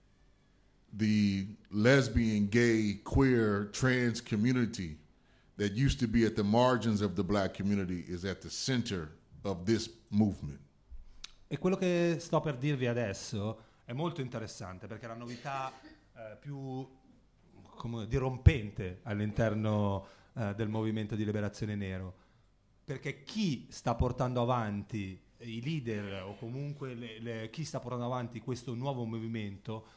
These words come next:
Speaker 2: sono gay, lesbiche e trans della comunità nera,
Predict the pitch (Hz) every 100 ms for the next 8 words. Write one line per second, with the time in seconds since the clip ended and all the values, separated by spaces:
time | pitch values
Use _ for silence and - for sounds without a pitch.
0 | _ - 131 107 107 139 135 143 160 156
1 | - _ - 117 131 131 127 131 135 123
2 | 117 117 120 110 107 107 - - 117 113
3 | 120 117 113 107 104 95 92